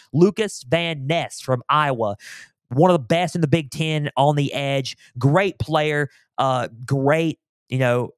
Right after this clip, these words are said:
great on the attack, uh, you know, with the offensive line. He could be, you know, so-so, but he can still get to the quarterback and pressure the quarterback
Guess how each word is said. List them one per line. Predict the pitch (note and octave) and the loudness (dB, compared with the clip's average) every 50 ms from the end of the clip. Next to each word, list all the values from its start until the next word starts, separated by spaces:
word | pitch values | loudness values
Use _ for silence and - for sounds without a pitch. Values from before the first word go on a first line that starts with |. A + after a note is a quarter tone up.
| - A#2+ | -8 -2
great | C#3 D3 D3+ D3+ | 0 0 0 0
on | C#3+ C3 | -2 -4
the | A#2+ A#2 A2+ | -4 -4 -6
attack, | G#2+ - - - A3 A3 G#3+ G#3 D#3+ - - _ - - - _ - | -6 -6 -4 -2 -2 -2 -2 -4 -8 -10 -18 _ -20 -20 -18 _ -4
uh, | - B2 B2+ B2+ F2+ F2+ - _ - | -2 0 0 0 -2 -2 -4 _ -6
you | C3+ C3+ | -4 -2
know, | C3 B2 B2 B2+ B2 A#2 - _ _ _ - | 0 0 0 0 0 -4 -6 _ _ _ -4
with | B2+ D3+ F#3 F3+ | 0 0 2 2
the | G3+ | 2
offensive | F#3+ F#3 E3 D#3+ D3 D3 C#3 | 0 0 -2 -2 -4 -2 0
line. | D#3 D3+ D3+ D#3 D3+ D3+ D3+ D3 _ _ _ _ | 2 2 2 2 0 -2 -4 -6 _ _ _ _
He | - A#3 A3 E3 | -10 -10 -10 -8
could | G3 F#3+ D#3+ | -8 -4 -4
be, | E3 D#3+ D#3 D3 B2+ - _ - | -2 -2 -2 -4 -6 -10 _ -10
you | C3 | -4
know, | C3+ C3 B2+ B2 A#2 _ _ _ _ _ _ - | -2 -2 -2 -2 -4 _ _ _ _ _ _ -16
so-so, | - - E3+ E3 E3 D3 - - E3 D#3 D#3+ D#3+ D3+ B2+ A2 G#2 - | -8 -2 0 0 0 0 0 0 0 2 2 2 0 -2 -6 -6 0
but | - G3 G3 F3+ C#3+ A#2+ - - - - _ _ _ _ _ - | 2 2 2 2 0 -4 -10 -14 -20 -20 _ _ _ _ _ -6
he | E3+ F3+ | -6 -4
can | E3 E3 | -4 -4
still | B2+ - F3 | -2 -2 -2
get | D3+ D3+ C3 | -2 -2 -4
to | B2+ | -8
the | B2 | -8
quarterback | - - C#3 D3+ C3 C3+ C3+ B2 | -2 0 2 2 4 2 0 0
and | B2+ A#2 | -4 -2
pressure | - - A#3+ B3+ - - - G#2 F#2+ - _ - | 0 2 2 2 0 0 -4 -6 -6 -6 _ -8
the | B2 | -6
quarterback | - B2 B2 A2+ G#2+ A2 A2+ A2 G#2+ - - | -2 0 0 0 0 0 -2 -2 -2 -6 -10